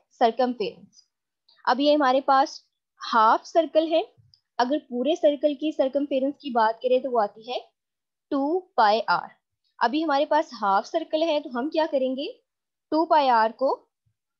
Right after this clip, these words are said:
टू से divide करेंगे, तो हमारे पास क्या आएगा circumference, pi r, यानी कि पाई into radius।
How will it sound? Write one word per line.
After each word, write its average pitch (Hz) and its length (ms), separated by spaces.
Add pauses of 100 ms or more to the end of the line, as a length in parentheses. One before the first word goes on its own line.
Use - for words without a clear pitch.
(280)
टू 285 160
से 339 160
divide 214 300
करेंगे, - 420 (400)
तो 269 60
हमारे 247 240
पास 294 220
क्या 294 180
आएगा 262 240
circumference, 247 800 (260)
pi 233 280
r, 180 300 (360)
यानी 208 220
कि 277 120
पाई 214 340
into 220 340 (200)
radius। - 440